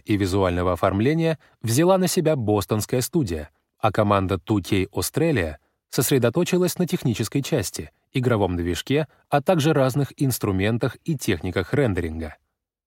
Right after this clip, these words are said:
Кроме того, они постоянно оптимизировали то, что уже было готово. BioShock с самого начала выглядела как духовный наследник System Shock два.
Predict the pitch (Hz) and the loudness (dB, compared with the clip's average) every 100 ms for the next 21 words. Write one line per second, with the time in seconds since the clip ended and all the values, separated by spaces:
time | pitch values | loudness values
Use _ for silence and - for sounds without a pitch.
0 | _ _ _ _ _ _ _ _ _ _ | _ _ _ _ _ _ _ _ _ _
1 | _ - 110 92 90 90 101 135 _ _ | _ 2 2 2 0 2 2 0 _ _
2 | 131 170 185 165 - 170 123 127 131 131 | -2 0 0 -2 0 0 2 2 2 0
3 | 143 - - 160 175 156 98 82 82 - | -2 -4 -2 0 2 2 2 -2 -6 -2
4 | 139 143 - 165 156 104 98 98 87 85 | -2 -2 0 0 2 0 0 0 0 0
5 | 104 - 104 76 - _ _ - 92 98 | 0 0 -2 -4 -14 _ _ -6 0 2
6 | 85 82 160 175 - _ - - 170 175 | 2 0 -2 -2 -6 _ -8 -2 0 2
7 | 156 117 92 - 175 165 117 147 156 147 | 2 0 0 2 2 2 2 2 2 2
8 | 151 139 175 143 120 151 110 110 120 123 | 2 2 0 0 -2 -2 0 2 2 0
9 | 123 - 95 92 104 - 90 - 101 92 | -2 -2 -2 -2 -4 -4 -4 -4 -4 -2
10 | 92 85 95 104 78 | -4 -2 0 0 -2